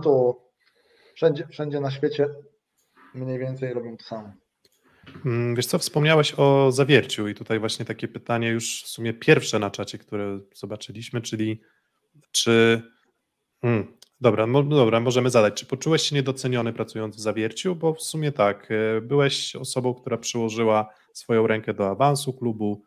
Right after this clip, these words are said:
Speaker 2: potem byłeś asystentem, potem znowu wróciłeś na stanowisko pierwszego trenera. Wydawało się, że trochę może nawet i jesteś tworzony pod bycie kiedyś, e, tak wyglądało przynajmniej z zewnątrz, bycie kiedyś trenerem właśnie Aluronu C M C Warty Zawiercie.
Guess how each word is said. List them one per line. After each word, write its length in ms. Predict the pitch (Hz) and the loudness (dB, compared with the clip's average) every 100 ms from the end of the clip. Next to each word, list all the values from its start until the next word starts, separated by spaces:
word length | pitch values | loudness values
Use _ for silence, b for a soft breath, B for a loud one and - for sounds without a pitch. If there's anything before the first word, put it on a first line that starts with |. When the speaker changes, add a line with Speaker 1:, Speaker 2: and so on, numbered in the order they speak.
| b _ | b _
Speaker 2:
potem 280 | 117 117 107 | -6 -4 -2
byłeś 280 | 107 101 104 | -2 -2 -6
asystentem, 680 | - - - 147 139 120 | -8 -4 0 0 0 -2
potem 260 | 113 - 98 | -4 -8 -8
znowu 240 | 101 131 | -2 0
wróciłeś 420 | 120 113 120 117 117 | 0 -4 -4 -4 -6
na 60 | |
stanowisko 540 | - 117 110 104 - 120 | -10 -8 -8 -8 -10 -12
pierwszego 380 | - - 104 | -8 -8 -8
trenera. 400 | 107 107 104 104 | -8 -6 -2 -2
Wydawało 440 | 107 107 104 117 120 | -2 -4 0 0 0
się, 160 | - | -4
że 180 | 107 110 b b _ | -2 -2 b b _
trochę 240 | - 143 165 | -2 2 4
może 220 | 151 143 | 4 4
nawet 260 | 147 143 151 | 4 2 2
i 60 | |
jesteś 380 | 165 139 139 - | 2 2 -2 -6
tworzony 520 | - 127 151 190 120 | -6 0 4 4 4
pod 320 | 117 113 - _ _ _ 110 | 0 -4 -6 _ _ _ -8
bycie 340 | 113 127 123 | -4 -2 -2
kiedyś, 500 | - 113 110 - - | -2 -2 -2 -4 -4
e, 240 | 113 110 110 _ - | -4 -6 -8 _ -10
tak 140 | 113 | -8
wyglądało 440 | 123 120 160 120 104 | -4 0 4 4 4
przynajmniej 360 | - 107 107 | -2 -4 -4
z 40 | 104 | -2
zewnątrz, 400 | 107 104 101 - b _ - | -2 -4 -10 -12 b _ -6
bycie 440 | 120 117 110 104 | -4 -2 0 0
kiedyś 320 | 101 104 107 | -2 -6 -8
trenerem 400 | - 107 104 104 | -10 -4 -2 -2
właśnie 320 | 101 101 - 107 | -2 -6 -6 -4
Aluronu 300 | 104 104 104 | -4 -6 -8
C 160 | - | -10
M 60 | 107 | -10
C 140 | - | -4
Warty 260 | 104 101 101 | -4 -4 -6
Zawiercie. 520 | 95 95 - 117 | -10 -10 -6 -4